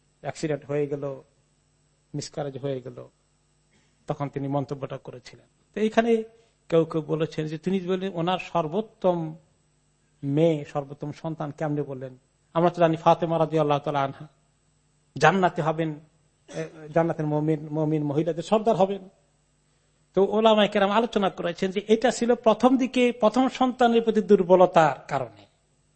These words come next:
পরবর্তী পর্যায়ে ফাতেমা রাদিয়াল্লাহু আনহা এবং জাইনাব রাদিয়াল্লাহু তাআলা আনহা ইন্তেকাল হয়ে যায় অষ্টম হিজরিতে। পরবর্তী পর্যায়ে ফাতেমা রাদিয়াল্লাহু আনহা একটু সময় পান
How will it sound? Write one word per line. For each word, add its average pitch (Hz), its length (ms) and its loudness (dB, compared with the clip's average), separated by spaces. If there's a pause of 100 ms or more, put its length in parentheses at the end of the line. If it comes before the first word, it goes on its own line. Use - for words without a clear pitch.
(760)
পরবর্তী 226 420 4
পর্যায়ে 214 300 2
ফাতেমা 214 440 2
রাদিয়াল্লাহু 185 560 2
আনহা 160 380 -2
এবং 190 160 2
জাইনাব 196 280 2
রাদিয়াল্লাহু 202 340 -2
তাআলা 190 140 0
আনহা 202 140 -2
ইন্তেকাল 185 340 0
হয়ে 196 240 6
যায় 165 140 2
অষ্টম 180 440 0
হিজরিতে। 185 500 -4 (1800)
পরবর্তী 226 440 6
পর্যায়ে 202 380 2
ফাতেমা 214 440 2
রাদিয়াল্লাহু 185 560 4
আনহা 170 600 0 (460)
একটু 156 300 -2 (240)
সময় 185 280 4
পান 175 300 2